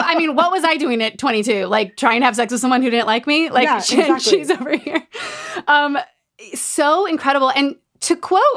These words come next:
Speaker 1: um, our amazing producer, Daisy Rosario, uh,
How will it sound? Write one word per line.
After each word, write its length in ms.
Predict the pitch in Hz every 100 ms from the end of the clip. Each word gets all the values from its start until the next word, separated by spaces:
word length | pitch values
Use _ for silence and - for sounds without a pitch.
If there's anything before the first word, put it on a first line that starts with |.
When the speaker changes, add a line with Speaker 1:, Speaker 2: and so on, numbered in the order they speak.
| - -
Speaker 1:
um, 280 | 285 269 262
our 200 | - 240
amazing 340 | 240 240 220 226
producer, 380 | 226 196 214 196
Daisy 240 | 196 190
Rosario, 520 | 233 190 180 175 180 - - - -
uh, 200 | 254 254